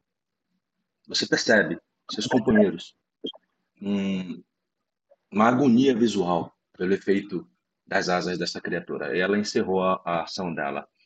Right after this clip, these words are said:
Na seguinte, o outro pássaro observa, né, os alvos em suas agonias, é, e faz uma ação diferente.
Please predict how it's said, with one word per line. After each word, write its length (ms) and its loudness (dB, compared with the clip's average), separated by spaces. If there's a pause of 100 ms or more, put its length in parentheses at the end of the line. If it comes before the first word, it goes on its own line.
(240)
Na 140 2
seguinte, 720 -4
o 80 -6
outro 320 0
pássaro 540 -8 (500)
observa, 640 -2 (420)
né, 360 -2
os 220 -4
alvos 580 2 (280)
em 100 -14
suas 420 -2
agonias, 840 -2 (100)
é, 440 -12 (220)
e 360 0 (580)
faz 200 0
uma 120 0
ação 220 -2
diferente. 600 -6